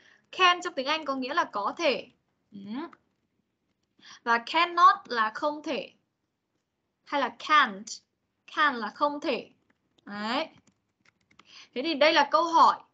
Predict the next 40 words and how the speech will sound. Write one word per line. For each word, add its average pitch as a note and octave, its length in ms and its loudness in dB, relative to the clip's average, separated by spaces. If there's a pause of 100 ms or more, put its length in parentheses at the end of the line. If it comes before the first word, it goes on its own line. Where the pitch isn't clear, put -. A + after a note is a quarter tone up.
(280)
Trong F4+ 200 -4
câu C#4+ 140 -6
hỏi D4+ 340 0
thì A3 160 -14 (760)
cô E4+ 280 0 (100)
yêu E4 220 -8
cầu, A3+ 380 -4
trong D#4+ 180 -6
câu E4+ 120 -6
hỏi C4+ 140 0
bình A3+ 180 -10
thường A3+ 200 -8
người G#3+ 100 -8
ta C4+ 80 -2
sẽ C4 140 -6
có - 120 -10
cái G#3 200 -16
cấu A3 140 -6
trúc F#4+ 180 -8
là C4+ 220 2 (300)
can D4+ 460 0
đứng A3 200 -10
đầu C#4 400 4 (340)
và A3+ 100 -4
sau D4+ 140 -2
đó A#3 220 4
mình D4+ 140 -6
đến A#3 280 -2
chủ D4+ 260 -4
ngữ, A#3 280 -4 (320)
tức F#4 140 0
là F4 80 6
người C4 400 4
mà A#3 400 2 (160)
mình, B3 340 -8 (140)
ờm, A3 520 -8 (840)
mình B3 240 -8
đang D4+ 220 2
nói A#3 240 6
đến. B3 280 -2